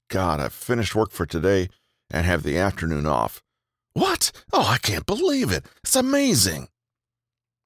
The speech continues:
The effect is a little like what happens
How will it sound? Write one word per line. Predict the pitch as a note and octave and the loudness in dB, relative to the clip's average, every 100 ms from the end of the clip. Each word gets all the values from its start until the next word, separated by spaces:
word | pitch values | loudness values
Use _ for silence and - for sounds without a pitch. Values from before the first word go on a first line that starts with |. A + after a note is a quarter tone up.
| _ _ _ _ _ _ _ _ _ | _ _ _ _ _ _ _ _ _
The | D#3 | -8
effect | - F#3+ - | -4 -4 0
is | A#2+ F#2+ | 2 4
a | G2+ | 4
little | F#2+ G#2+ F#2+ | 4 4 4
like | E2+ E2 - | 4 2 2
what | F2 F2+ | 2 2
happens | F2 E2 F2 D#2 - | 2 0 0 -2 -2